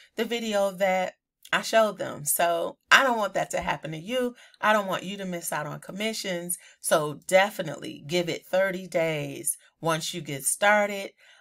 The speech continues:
Um, and basically, this is a real business without the aggravation.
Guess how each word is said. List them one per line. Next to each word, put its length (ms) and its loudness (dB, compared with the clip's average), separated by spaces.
Um, 800 -2
and 80 -6
basically, 540 4
this 200 -4
is 120 -4
a 100 2
real 300 2
business 600 -2
without 420 0
the 140 -12
aggravation. 1040 -2